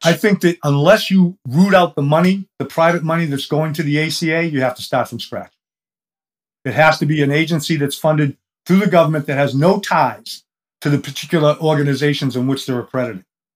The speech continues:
if you wanna have a real sound accreditation process.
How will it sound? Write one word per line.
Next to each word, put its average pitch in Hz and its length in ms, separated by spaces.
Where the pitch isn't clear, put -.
if 127 100
you 139 100
wanna 151 200
have 147 160
a 135 40
real 143 240
sound 143 320
accreditation 135 540
process. - 520